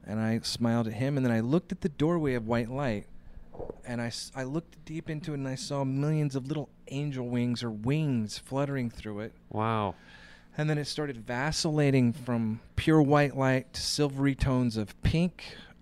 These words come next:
Speaker 1: orange, yellow, and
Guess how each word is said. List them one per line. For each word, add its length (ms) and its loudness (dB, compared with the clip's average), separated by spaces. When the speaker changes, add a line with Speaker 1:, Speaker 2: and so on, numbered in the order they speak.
Speaker 1:
orange, 800 2
yellow, 720 0
and 260 -2